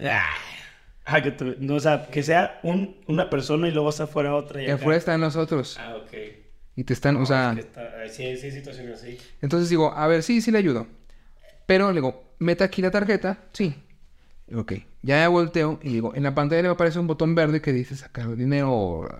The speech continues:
Speaker 2: retirar dinero, lo que sea, ¿no?
Speaker 1: Claro.
Speaker 2: Depende del banco, porque el banco que yo uso es el botón que utiliza.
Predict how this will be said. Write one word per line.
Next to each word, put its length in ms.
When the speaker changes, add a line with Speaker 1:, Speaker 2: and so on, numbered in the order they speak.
Speaker 2:
retirar 380
dinero, 340
lo 100
que 80
sea, 120
¿no? 240
Speaker 1:
Claro. 200
Speaker 2:
Depende 220
del 80
banco, 280
porque 220
el 120
banco 240
que 120
yo 100
uso 240
es 400
el 60
botón 220
que 80
utiliza. 280